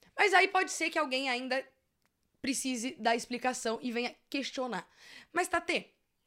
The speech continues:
fulano não estaria dessa forma extorquindo o cicrano por oferecer um produto que ele acredita que tem menos valor do que aquele produto que ele tá recebendo de volta?"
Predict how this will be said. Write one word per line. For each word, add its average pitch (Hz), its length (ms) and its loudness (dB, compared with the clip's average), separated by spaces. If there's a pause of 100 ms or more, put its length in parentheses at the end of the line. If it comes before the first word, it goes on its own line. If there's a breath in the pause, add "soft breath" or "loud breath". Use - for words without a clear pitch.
(180)
fulano 403 540 4
não 339 80 0
estaria 277 400 0
dessa 247 260 -2
forma 208 380 0
extorquindo 226 600 -6
o 170 40 -8
cicrano 196 640 -4 (300)
por 226 100 0
oferecer 233 580 0
um 233 120 -4
produto 220 400 -6
que 240 200 -12
ele 302 220 4
acredita 220 340 -4
que 226 80 -4
tem 226 120 -6
menos 269 280 -4
valor 226 360 0 (180 loud breath)
do 226 100 0
que 254 120 -4
aquele 233 180 -4
produto 214 340 -4
que - 120 -8
ele 226 100 -6
tá 208 140 -6
recebendo 180 520 -10
de 156 120 -16
volta?" 190 420 -8